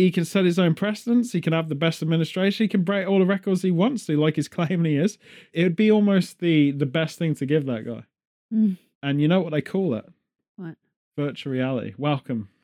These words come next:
Speaker 1: to the future.
Speaker 2: <laughs>
Speaker 1: The future for Donald Trump and pacifying him.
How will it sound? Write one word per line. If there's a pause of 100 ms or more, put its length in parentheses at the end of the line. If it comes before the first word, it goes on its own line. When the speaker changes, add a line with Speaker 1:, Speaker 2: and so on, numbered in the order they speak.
(260)
Speaker 1:
to
the
future. (460)
Speaker 2:
<laughs>
Speaker 1:
The
future
for
Donald
Trump
and
pacifying
him.